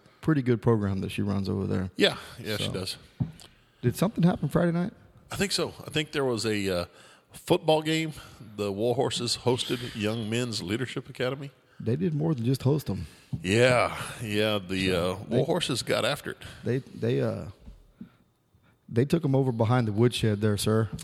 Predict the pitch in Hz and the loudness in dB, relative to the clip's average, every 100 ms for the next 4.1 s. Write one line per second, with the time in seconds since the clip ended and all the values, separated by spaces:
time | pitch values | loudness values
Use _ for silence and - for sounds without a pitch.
0 | - - - - - - - 110 107 104 | -14 -14 -6 -6 -8 -12 -6 -2 0 2
1 | 98 76 92 _ _ _ _ _ _ _ | 0 -4 -10 _ _ _ _ _ _ _
2 | _ - 110 117 120 104 127 131 113 110 | _ -8 2 4 4 4 4 4 4 2
3 | 117 113 107 113 107 98 101 - 113 101 | 2 2 2 2 2 0 0 0 0 0
4 | 98 | -2